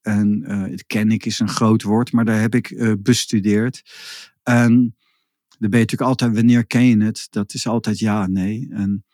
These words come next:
en dus dat, ehm, en daar ben ik mee bezig. Maar in de taal is mijn thuis. En dat zie je bijvoorbeeld ook in de podcast. Als jij mij gewoon begint te vragen, dan,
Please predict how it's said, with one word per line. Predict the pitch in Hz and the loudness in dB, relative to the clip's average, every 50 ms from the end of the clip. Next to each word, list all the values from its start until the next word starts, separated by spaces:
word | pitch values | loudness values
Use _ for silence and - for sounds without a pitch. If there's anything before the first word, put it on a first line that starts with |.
| _ _ _ _ _ _ _ _ _ _ _ _ _ _ - | _ _ _ _ _ _ _ _ _ _ _ _ _ _ 0
en | 123 123 123 117 | 2 4 4 4
dus | 135 139 131 - - | 4 2 0 0 -2
dat, | - 143 135 127 - - | -2 -2 -2 -2 -2 -2
ehm, | 135 127 120 117 113 110 110 113 117 _ | -2 0 0 0 0 0 0 -2 -4 _
en | - - 135 127 | -4 0 0 2
daar | 139 135 135 113 | 2 2 2 2
ben | 123 120 | 2 0
ik | 110 - | 0 2
mee | 123 117 113 107 | 0 0 2 2
bezig. | 101 113 117 131 131 117 - 107 98 - | 0 2 2 2 0 0 -2 -10 -8 -4
Maar | 104 104 104 113 120 | -2 0 0 0 2
in | 120 113 113 | 2 2 2
de | 120 113 | 2 0
taal | - - 139 143 147 160 151 135 | 0 0 0 2 2 2 2 2
is | 123 - | 0 0
mijn | - 120 113 110 104 | 0 0 0 0 0
thuis. | - 104 92 92 92 - - - - - 101 | -2 -4 -2 -2 -4 -4 -6 -10 -10 -10 -8
En | 101 101 | -4 -2
dat | 104 113 107 - - _ - - - _ _ | 0 -2 -2 -4 -8 _ -20 -20 -20 _ _
zie | - - - - 151 | -6 -4 2 6 6
je | 143 131 | 6 6
bijvoorbeeld | 107 104 95 120 117 - 135 123 | 6 2 0 0 0 2 2 2
ook | 110 - | 2 2
in | 117 | 0
de | 110 101 | 0 0
podcast. | _ - 113 101 - - 101 95 - - - | _ 0 -2 -2 -2 -4 -6 -4 -4 -4 -6
Als | 104 95 104 - | -4 -4 -4 -2
jij | - 117 120 117 113 | 0 0 2 2 2
mij | 110 117 113 113 110 | 2 2 0 0 -2
gewoon | - - 117 113 110 | -2 -2 0 0 0
begint | - - - 120 110 | 0 0 0 0 0
te | - 104 | 0 -2
vragen, | - - - 107 113 117 113 - - 113 104 | -6 -6 -2 0 0 0 0 -2 -2 -2 0
dan, | 110 107 104 104 101 98 | 0 2 2 2 0 0